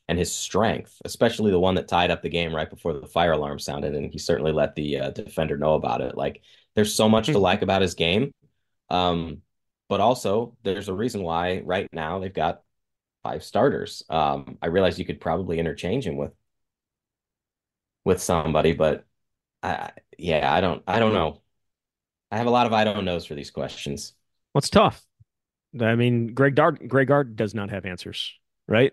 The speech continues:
Speaker 2: Like, uh, they, they just, it's, it's tough. It's tough. We'll talk
Speaker 1: Well, you're
Speaker 2: again.
Speaker 1: gonna
Speaker 2: We'll
Speaker 1: take
Speaker 2: talk
Speaker 1: him out.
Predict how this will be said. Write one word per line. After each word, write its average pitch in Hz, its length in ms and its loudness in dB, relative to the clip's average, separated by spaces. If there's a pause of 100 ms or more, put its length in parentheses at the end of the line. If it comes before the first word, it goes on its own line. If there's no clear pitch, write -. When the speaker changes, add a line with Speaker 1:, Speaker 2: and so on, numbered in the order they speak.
(140)
Speaker 2:
Like, 104 280 0
uh, 104 220 2
they, 104 160 2 (1700)
they 120 100 0
just, 117 220 0 (1040)
it's, - 180 -10 (100)
it's - 160 -4
tough. - 380 -6 (140)
It's 107 140 -8
tough. - 240 -6
We'll 147 100 6
talk 185 120 6
Speaker 1:
Well, 160 80 10
you're 127 80 10
Speaker 2:
again. 127 80 10
Speaker 1:
gonna 143 100 10
Speaker 2:
We'll 160 60 6
Speaker 1:
take 156 200 8
Speaker 2:
talk - 20 2
Speaker 1:
him 143 80 6
out. 143 220 2